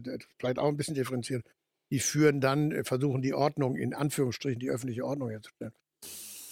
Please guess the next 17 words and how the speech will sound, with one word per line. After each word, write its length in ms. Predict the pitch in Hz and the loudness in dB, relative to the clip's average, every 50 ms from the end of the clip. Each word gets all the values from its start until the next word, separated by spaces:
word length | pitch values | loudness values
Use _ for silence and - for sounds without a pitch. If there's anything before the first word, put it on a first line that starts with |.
| - - - - - _ _ _ - - | -18 -18 -18 -20 -20 _ _ _ -12 -10
Fakt 320 | - - - 151 - - 165 | -2 0 0 0 0 0 0
ist 140 | 131 113 | 0 0
eher, 300 | - - 143 147 156 151 | 2 4 4 6 6 6
die 100 | 131 135 | 6 4
Leute, 300 | 127 131 135 139 135 143 | 4 4 4 4 4 2
die 180 | 127 127 135 123 | 0 0 0 2
gegen, 320 | 120 131 131 131 131 127 | 2 2 2 2 0 -2
die, 160 | 113 120 127 120 | -2 -2 -2 -2
die, 260 | 123 123 120 120 117 | -2 0 0 0 0
die, 180 | 120 127 127 113 | 0 0 0 0
die 300 | 120 120 120 117 113 113 | 2 2 4 4 2 0
Friday 260 | - - 123 123 127 | 0 -2 0 0 0
for 160 | 117 - 123 107 | 0 0 -2 -4
Future 460 | - - 131 127 123 - - 127 117 | -2 -2 -4 -4 -2 -4 -4 -4 -2
oder 180 | 117 113 117 | -2 -4 -4
eben 180 | 113 113 110 117 | -4 -6 -6 -6
auch 200 | 113 110 107 | -8 -8 -10